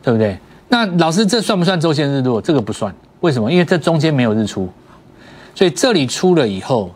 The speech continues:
理当来讲，这里才有买点。所以你说加空在这个地方可以接受，但这不叫做日落，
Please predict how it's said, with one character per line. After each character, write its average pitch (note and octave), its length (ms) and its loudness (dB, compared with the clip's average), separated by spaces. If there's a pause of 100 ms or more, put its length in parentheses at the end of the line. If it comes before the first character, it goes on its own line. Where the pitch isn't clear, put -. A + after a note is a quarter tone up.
理 B2 160 0
当 F3 160 -2
来 C#3+ 140 0
讲， B2 200 -2
这 D#3+ 100 0
里 B2 80 0
才 A2+ 100 -4
有 G#2+ 80 -2
买 F#2+ 220 -6
点。 F2+ 180 -12 (1160)
所 G#3+ 140 0
以 A#3 40 2
你 F#3+ 100 2
说 G3+ 140 2
加 G3+ 240 0
空 F#3 200 0
在 F3+ 100 2
这 E3 80 0
个 D#3+ 60 2
地 D3 100 0
方 C#3+ 220 -2
可 C#3 140 -4
以 A#2+ 80 0
接 A2+ 160 -2
受， G#2 240 -8 (200)
但 D#3 140 0
这 D#3 120 0
不 B2 100 -4
叫 C3 160 2
做 A#2+ 320 0
日 B2+ 120 -2
落， G2+ 220 -2